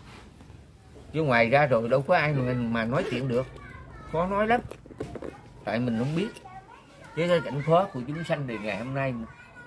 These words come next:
coi như đã có rõ ràng. Bởi vì gắng lo tu. <clears throat> Khuyên người gàn sớm thì xài lâu hư.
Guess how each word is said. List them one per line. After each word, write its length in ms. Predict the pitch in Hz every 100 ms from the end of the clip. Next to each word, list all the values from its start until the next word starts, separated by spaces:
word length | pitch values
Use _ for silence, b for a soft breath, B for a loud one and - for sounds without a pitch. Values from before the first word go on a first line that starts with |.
| -
coi 100 | 135
như 180 | 139 120
đã 160 | 101
có 260 | - 131 135
rõ 160 | 117 110
ràng. 160 | 104 82 - - - - - - - - -
Bởi 120 | 101
vì 180 | 123 135
gắng 260 | 120 143 175
lo 160 | 151
tu. 260 | 139 131 127 - - - - - - - - - - -
<clears throat> 280 | 147 151 -
Khuyên 240 | 165 160
người 360 | 139 123 120 123
gàn 200 | 120 117
sớm 300 | - 165 240
thì 120 | 151 113
xài 280 | 135 110
lâu 220 | 110 135 156
hư. 200 | 156